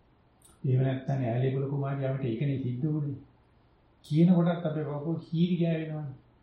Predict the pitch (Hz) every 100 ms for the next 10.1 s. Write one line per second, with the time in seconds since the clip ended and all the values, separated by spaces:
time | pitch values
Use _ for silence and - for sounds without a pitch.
0 | _ _ _ _ _ _ _ _ _ _
1 | _ _ _ _ _ _ - 107 107 117
2 | 123 123 156 180 185 208 214 220 - 220
3 | - 131 98 165 - - _ - - -
4 | - _ - _ 135 120 120 117 170 175
5 | 139 143 165 180 165 165 190 190 196 -
6 | 185 294 226 - - - _ _ _ _
7 | _ _ _ _ _ _ _ _ - 151
8 | 151 131 120 123 185 156 135 156 135 -
9 | 143 151 - 165 190 185 170 196 196 98
10 | 85